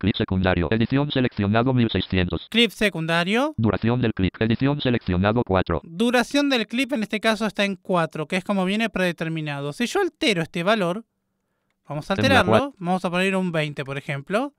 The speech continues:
Speaker 2: sonaría así. Después de la duración del clip, caemos en un cuadro combinado.
Speaker 1: M S, forma, cuadro combinado senoidal, comienzo sutil contraído.
Speaker 2: Que tiene cuatro opciones.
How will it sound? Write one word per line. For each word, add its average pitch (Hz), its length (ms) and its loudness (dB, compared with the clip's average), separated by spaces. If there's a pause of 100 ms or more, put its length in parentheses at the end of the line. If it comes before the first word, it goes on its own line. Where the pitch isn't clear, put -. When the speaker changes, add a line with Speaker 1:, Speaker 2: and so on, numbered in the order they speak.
Speaker 2:
sonaría 277 500 4
así. 139 260 -8 (3750)
Después 247 400 2
de 339 80 2
la 269 120 4
duración 214 380 0
del 202 180 -2
clip, 254 300 -4 (760)
caemos 233 380 2
en 220 80 -2
un 214 80 -6
cuadro 214 280 0
combinado. 165 680 -4 (100)
Speaker 1:
M 107 260 2
S, 120 300 2
forma, 98 300 2
cuadro 131 320 2
combinado 104 520 2
senoidal, 104 480 2
comienzo 127 440 0
sutil 113 320 2
contraído. 95 540 0 (720)
Speaker 2:
Que 254 140 4
tiene 294 260 4
cuatro 311 380 6
opciones. 151 600 -6